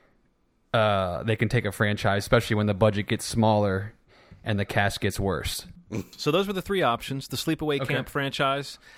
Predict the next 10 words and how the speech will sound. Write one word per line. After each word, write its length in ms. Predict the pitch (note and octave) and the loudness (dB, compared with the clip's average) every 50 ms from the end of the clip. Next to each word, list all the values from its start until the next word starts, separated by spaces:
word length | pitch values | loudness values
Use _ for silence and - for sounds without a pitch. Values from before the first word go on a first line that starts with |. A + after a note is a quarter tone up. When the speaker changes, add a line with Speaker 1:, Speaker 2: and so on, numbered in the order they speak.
| - _ | -12 _
Speaker 2:
the 140 | - A#2+ A#2 | -4 -4 -4
Candyman 500 | - - C#3+ C#3 C3+ C#3 C3+ B2+ B2 A#2 | -2 -2 -2 -2 -2 -2 -4 -4 -6 -6
franchise, 600 | - B2 A#2+ A#2 A2 - B2 A#2 A2+ A2+ A2+ G#2+ - | -6 -6 -6 -6 -4 -4 -2 -2 -2 -2 -4 -6 -8
and 240 | - A#2 A#2 A2+ A2 | -8 -6 -6 -6 -6
the 40 | |
Saw 280 | G2+ - - A2+ G2 F2 | -6 -4 -4 -2 -4 -4
franchise. 680 | - - F#2 E2+ E2 - - E2+ D#2+ D#2+ F#2+ G2 - - _ - - - - - _ _ | -6 -8 -10 -10 -10 -10 -10 -10 -10 -10 -10 -12 -16 -18 _ -20 -20 -20 -20 -20 _ _
And 220 | - G#2 G#2 G#2 G2+ | -8 -6 -6 -6 -4
having 240 | A#2+ B2 A#2 A#2+ A2 | -6 -6 -6 -6 -4
just 400 | A#2 C3+ D3+ - - - - | -4 -4 -4 -4 -8 -14 -20